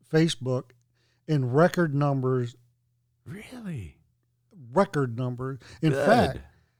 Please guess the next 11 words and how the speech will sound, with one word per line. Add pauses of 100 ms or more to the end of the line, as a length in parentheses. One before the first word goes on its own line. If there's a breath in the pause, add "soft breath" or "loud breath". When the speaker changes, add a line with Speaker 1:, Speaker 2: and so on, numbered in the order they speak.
(480)
Speaker 1:
y-,
I
have
very
few (100)
people
on
Facebook.
You
know, (100)
I,